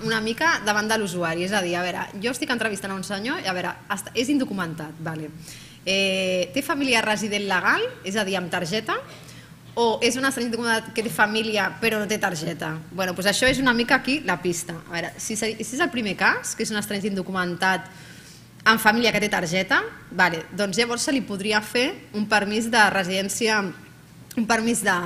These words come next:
temporal, perdó, per l'arrelament social via dels vincles familiars, vale? Que ara us explicaré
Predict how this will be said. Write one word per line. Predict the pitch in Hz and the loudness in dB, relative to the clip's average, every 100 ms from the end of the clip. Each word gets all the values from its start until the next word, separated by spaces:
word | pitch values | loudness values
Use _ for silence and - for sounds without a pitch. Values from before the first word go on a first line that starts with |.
| 180 175 165 156 - | -4 -8 -8 -10 0
temporal, | 190 180 180 208 254 | 2 4 4 6 6
perdó, | 214 196 254 480 - - - - - | 4 2 0 -2 -8 -20 -18 -2 4
per | 196 | 6
l'arrelament | 190 185 180 196 | 6 4 2 0
social | 226 214 233 208 | -2 0 0 0
via | 220 226 | 2 4
dels | 240 196 | 4 2
vincles | 202 190 220 220 | 0 0 -2 -2
familiars, | 190 165 156 151 156 - - | -2 -2 -4 -6 -8 -14 -8
vale? | 170 247 415 - - - - - - - - - - | -6 -6 -8 -14 -20 -20 -20 -20 -20 -20 -20 -20 -8
Que | - | 0
ara | 202 | 0
us | 214 | 0
explicaré | 214 220 202 | -2 0 0